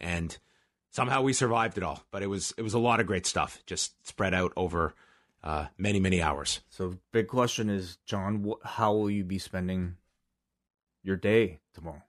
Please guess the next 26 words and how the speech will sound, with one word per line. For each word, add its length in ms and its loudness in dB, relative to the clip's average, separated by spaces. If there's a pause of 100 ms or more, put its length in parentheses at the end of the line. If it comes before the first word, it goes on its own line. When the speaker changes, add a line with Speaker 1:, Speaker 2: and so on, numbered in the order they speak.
(800)
Speaker 1:
Uh, 200 0
tomorrow 600 2
is 240 0
my 120 0
day 320 4
to 140 -6
hang 240 2
out 300 2
with, 260 -4
uh, 320 2
with 180 -4
Max. 440 -2
So 140 -6
that's, 220 -2
that's 280 -2
my 80 2
day 160 -2
tomorrow. 320 -8 (160)
Speaker 2:
And 300 2
I'm 100 2
sure 220 2
you'll 140 4
be 160 2
catching 360 0
up 160 -2
on 380 -4